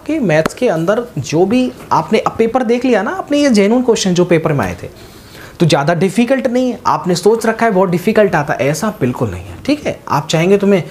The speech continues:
हिंदी के भी आपको बता दूंगा, reasoning के भी बता दूंगा। इससे होगा क्या? Paper तो आपके पास होगा। इससे होगा सिर्फ इतना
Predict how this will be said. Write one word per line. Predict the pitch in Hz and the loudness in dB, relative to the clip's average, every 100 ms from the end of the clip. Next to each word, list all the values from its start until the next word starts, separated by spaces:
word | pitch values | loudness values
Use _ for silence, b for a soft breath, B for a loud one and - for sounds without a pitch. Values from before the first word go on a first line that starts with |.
| B B | B B
हिंदी | 147 156 208 | 4 4 4
के | 208 | 2
भी | 202 196 | 4 2
आपको | 160 175 | 2 0
बता | 151 143 139 | 0 0 0
दूंगा, | 127 131 139 - - | -2 -6 -8 -18 -6
reasoning | 131 165 196 220 226 | 2 4 6 4 4
के | 247 | 2
भी | 220 | 4
बता | 180 147 | 4 2
दूंगा। | 127 117 - | -2 -4 -2
इससे | 240 359 | 0 0
होगा | 302 143 156 285 370 | 0 2 2 2 -2
क्या? | - 110 101 185 370 B B - | -4 0 2 2 0 B B -4
Paper | 190 262 | -2 0
तो | 254 | -2
आपके | 247 - | -6 -2
पास | 262 285 311 | -2 0 0
होगा। | 339 147 B B - | 0 -2 B B -2
इससे | 208 - | 2 0
होगा | 190 208 285 | 4 4 2
सिर्फ | 294 269 - | 2 -2 -2
इतना | - 147 220 | -2 0 0